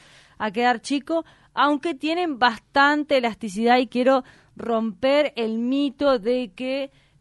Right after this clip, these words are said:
el preservativo aprieta y por eso no lo uso. No, señor, señora, yo <laughs> siempre muestro, bueno, no tengo uno acá, de que uno se puede poner en la mano un preservativo y abrir así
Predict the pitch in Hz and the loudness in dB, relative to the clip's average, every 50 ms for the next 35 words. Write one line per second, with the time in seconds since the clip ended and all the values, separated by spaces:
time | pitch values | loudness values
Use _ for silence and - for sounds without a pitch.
0 | _ _ - 208 220 220 226 226 220 220 233 220 - 220 196 196 190 - - 214 | _ _ -8 -6 -4 -4 -4 -4 -6 -8 -10 -8 -8 -6 -6 -6 -6 -6 -8 -8
1 | 226 233 240 226 - - 202 202 196 _ _ - 247 254 254 254 202 _ - 247 | -6 -4 -4 -4 -4 -4 -6 -6 -6 _ _ -2 0 0 0 -2 -2 _ 0 0
2 | 240 - - 208 175 160 208 214 214 220 - - 226 202 202 208 220 240 262 269 | 0 0 -2 -6 -6 -6 -4 -4 -4 -4 -2 -2 -2 -2 0 -2 0 0 0 0
3 | 262 254 226 220 226 240 247 247 - - - 269 247 254 254 262 _ _ - 185 | 0 0 0 0 0 -2 -4 -6 -8 -8 -6 -4 -4 -4 -4 -8 _ _ -12 -8
4 | 202 214 226 233 247 262 262 262 262 240 - - 214 208 220 226 226 233 - 220 | -6 -4 -2 -2 -2 -2 -2 -2 -2 -4 -6 -8 -8 -6 -6 -4 -4 -4 -4 -4
5 | 208 - - 202 202 208 226 233 240 247 240 254 254 254 226 - - - 233 226 | -6 -10 -10 -8 -6 -2 0 2 2 4 4 4 4 2 0 -4 -6 -4 -2 0
6 | 240 262 262 294 - 247 - - - 233 202 - _ _ - - 254 269 254 226 | 0 0 -2 -4 -8 -14 -16 -14 -16 -16 -16 -18 _ _ -8 -6 -4 -4 -2 -2
7 | 247 240 233 226 247 262 - - 269 262 220 175 190 190 196 196 208 220 226 - | -2 -2 -2 -2 -4 -6 -6 -6 -6 -6 -6 -8 -10 -12 -12 -12 -14 -14 -12 -12
8 | 233 220 214 214 214 226 233 247 254 254 - 269 277 285 285 254 226 190 240 233 | -12 -12 -12 -14 -12 -10 -6 -6 -4 0 4 4 6 6 6 4 2 0 -2 -4
9 | 214 226 - - 220 220 220 214 - 202 202 202 220 226 226 226 214 208 196 196 | -4 -6 -6 -4 -2 -2 -2 -4 -6 -8 -6 -4 -2 -2 -2 -2 -4 -4 -6 -4
10 | 196 214 226 247 254 262 269 269 240 220 208 196 202 190 180 202 190 190 196 196 | -2 0 2 2 2 2 2 0 0 0 -2 -2 -4 -6 -6 -6 -4 -4 -4 -4
11 | 185 - 214 226 240 233 247 247 202 185 190 190 180 185 190 214 220 226 220 208 | -4 -6 -4 -2 -2 0 0 -2 -2 -4 -6 -6 -6 -6 -4 -4 -4 -4 -4 -6
12 | - - 208 208 214 226 233 | -8 -8 -6 -4 -4 -4 -4